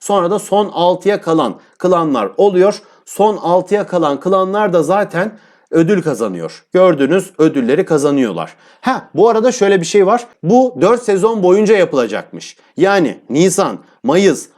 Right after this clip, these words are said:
Haziran, Temmuz. Yani bir kerelik değil. İlk yüz yirmi sekize kalırsanız diye biliyorum, diğer sezonlara da katılım hakkı sağlanıyor diye bir bilgim var. Belki de ilk yüz yirmi sekize katılmazsanız da yine diğer sezonlara katılım sağlayabilirsiniz.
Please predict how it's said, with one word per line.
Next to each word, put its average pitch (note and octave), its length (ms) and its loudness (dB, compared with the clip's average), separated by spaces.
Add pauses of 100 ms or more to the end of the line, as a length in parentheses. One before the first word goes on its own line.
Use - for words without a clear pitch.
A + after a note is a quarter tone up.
Haziran, G3 760 -2
Temmuz. F3 500 0 (200)
Yani D3 420 0
bir G3 120 0
kerelik G3+ 420 0
değil. F#3 380 0
İlk G#3 240 2
yüz G3 200 0
yirmi G3+ 180 2
sekize F#3+ 340 0
kalırsanız F#3+ 800 0
diye C3+ 200 2
biliyorum, D3 500 2 (260)
diğer G3+ 260 2
sezonlara F#3 640 2
da G#3+ 120 -2
katılım F#3 400 0
hakkı F#3 560 0 (120)
sağlanıyor D#3 720 0 (280)
diye D#3 240 2
bir D3 160 2
bilgim D#3 360 0
var. C3+ 260 0
Belki E3+ 300 -2
de F3+ 60 0
ilk F3+ 220 -2
yüz E3+ 160 -2
yirmi F#3 200 0
sekize E3+ 320 -2
katılmazsanız F3 840 0
da G3+ 200 -2 (200)
yine E3 400 0
diğer E3 200 0
sezonlara D#3 520 -2
katılım D#3 380 -2
sağlayabilirsiniz. D#3 880 0